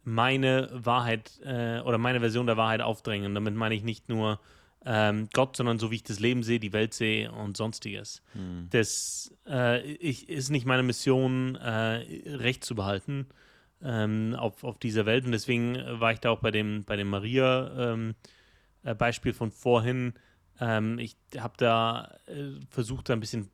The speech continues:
Speaker 1: den Druck aus der Diskussion in der Gruppe zu nehmen und zu sagen, ja, hey, spannend, äh, spannende Beobachtung, verstehe ich, wenn jemand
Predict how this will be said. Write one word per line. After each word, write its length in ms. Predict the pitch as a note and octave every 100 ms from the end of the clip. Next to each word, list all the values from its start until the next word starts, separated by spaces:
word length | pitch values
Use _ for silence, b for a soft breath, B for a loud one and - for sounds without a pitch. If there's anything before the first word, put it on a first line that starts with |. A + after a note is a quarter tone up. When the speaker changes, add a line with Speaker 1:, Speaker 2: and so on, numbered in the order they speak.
| -
Speaker 1:
den 100 | G#2
Druck 320 | A2+ C3+ -
aus 180 | B2+ B2
der 120 | B2
Diskussion 420 | A2+ - G#2 A#2+
in 60 | C3
der 80 | A#2+
Gruppe 280 | A#2 - B2
zu 140 | -
nehmen 260 | A#2 A#2+ A#2+
und 120 | A2
zu 80 | A2+
sagen, 240 | G#2+ A2
ja, 240 | A2 A#2 A#2+
hey, 240 | A#2+ C#3 - b b b
spannend, 600 | - - B2+ D3 D#3 - _
äh, 200 | - A#2
spannende 320 | A2 - B2+ B2+
Beobachtung, 520 | C3+ D#3 D#3 F3 D#3+
verstehe 380 | - B2 C3+ D3+
ich, 160 | -
wenn 140 | B2 A#2+
jemand 380 | A#2+ A#2 A#2